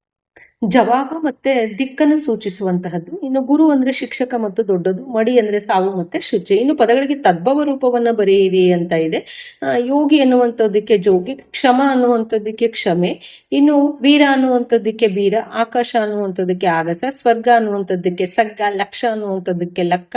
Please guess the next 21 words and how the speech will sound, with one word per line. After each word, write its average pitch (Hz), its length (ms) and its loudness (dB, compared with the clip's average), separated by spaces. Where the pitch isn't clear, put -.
ಪ್ರಾಣ 202 420 -4
ಅನ್ನುವಂಥದ್ದಕ್ಕೆ 185 680 -4
ಹರಣ, 185 360 -2
ಪರಕಿಸು 220 500 0
ಅನ್ನುವಂಥದ್ದಕ್ಕೆ 233 680 0
ಪರೀಕ್ಷಿಸು, 180 680 -2
ಸಂಸ್ಥಾ 254 460 -2
ಅಂದ್ರೆ 202 280 0
ಸಂಸ್ಥೆ, 214 500 -6
ಮುಖ 240 360 -4
ಅಂದ್ರೆ 233 300 -4
ಮೊಗ, 175 260 -2
ಅಗ್ನಿ 202 360 0
ಅಂದ್ರೆ 214 280 0
ಅಗ್ಗಿ, 180 520 -4
ಕಸ್ತೂರಿ 254 500 -2
ಅಂದ್ರೆ 214 220 0
ಕತ್ತೂರಿ, 262 680 -4
ಸಂಸ್ಕೃತ 233 580 -6
ಅಂದ್ರೆ 220 200 -2
ಸಕ್ಕದ, 214 400 -6